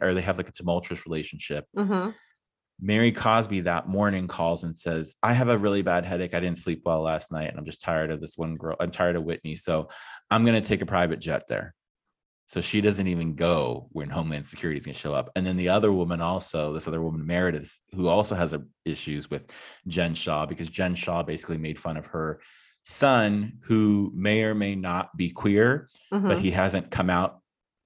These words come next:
Speaker 2: Mm-hmm.
Speaker 1: completely. And so, and Jen Shah was liking and retweeting things that were talking really, really bad about his sexuality last year.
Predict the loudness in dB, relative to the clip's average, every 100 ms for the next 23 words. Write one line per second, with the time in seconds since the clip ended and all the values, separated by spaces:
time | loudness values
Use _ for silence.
0 | _ _ _ -14 -10 -2 2 2 2 2
1 | 4 4 2 -2 0 4 4 4 0 0
2 | 0 0 0 0 0 -2 -2 -2 -2 -4
3 | -2 -4 -2 -2 -2 -4 -4 -2 -2 -2
4 | -4 -4 -6 -6 -6 -6 -4 -6 -4 -4
5 | -6 -6 -6 -6 -6 -6 -8 -10 -6 -4
6 | -2 -2 -4 -4 -4 -2 -2